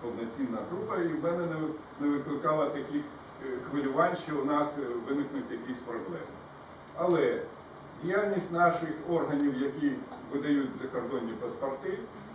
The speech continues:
звела на нівець наші, наші, так би мовити, плани. І я хочу звернути увагу, що коли розпочинали ми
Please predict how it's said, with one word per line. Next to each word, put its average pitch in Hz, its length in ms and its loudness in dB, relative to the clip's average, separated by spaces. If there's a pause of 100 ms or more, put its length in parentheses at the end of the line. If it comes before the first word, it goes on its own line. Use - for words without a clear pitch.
(120)
звела 165 320 4
на 170 80 4
нівець 170 580 4 (220)
наші, 170 480 2 (720)
наші, 135 420 -2 (1080)
так 123 240 -2
би 135 80 0
мовити, 127 640 0
плани. 147 280 4 (1120)
І 160 60 2
я 220 300 6
хочу 185 300 2
звернути 156 520 2
увагу, 180 420 4
що 165 260 4 (520)
коли 170 240 8
розпочинали 156 760 2
ми 156 140 4